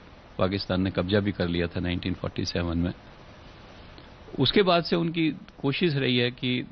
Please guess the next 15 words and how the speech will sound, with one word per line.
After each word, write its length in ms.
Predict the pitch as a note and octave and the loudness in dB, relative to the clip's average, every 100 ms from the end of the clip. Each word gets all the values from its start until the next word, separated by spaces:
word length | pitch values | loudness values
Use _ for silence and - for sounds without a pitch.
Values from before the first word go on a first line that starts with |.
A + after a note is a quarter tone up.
| - - - - - | -14 -20 -20 -20 -8
पहले 160 | G#2 G#2+ | -2 -2
कश्मीर 420 | G#2 G2+ - B2+ | 0 -2 2 2
में, 180 | B2+ B2+ | 2 0
फिर 220 | B2 G#2 - - - - | 0 -4 -6 -18 -14 -8
भारत 300 | G#2 G2+ G#2 | 0 0 0
के 60 | A#2+ | -4
और 200 | - A2+ | 0 0
parts 320 | G#2 F#2+ - | 0 -2 0
में 180 | A2 G#2+ - | -4 -4 -4
कुछ 180 | G#2 - | -6 -4
ना 60 | |
कुछ 160 | G2 B2+ | -4 -4
problem 360 | G2+ F2+ G2+ | -2 -2 -2
create 300 | B2 F#2+ F2 | -4 -4 -4
करें। 260 | - - - | -4 -10 -10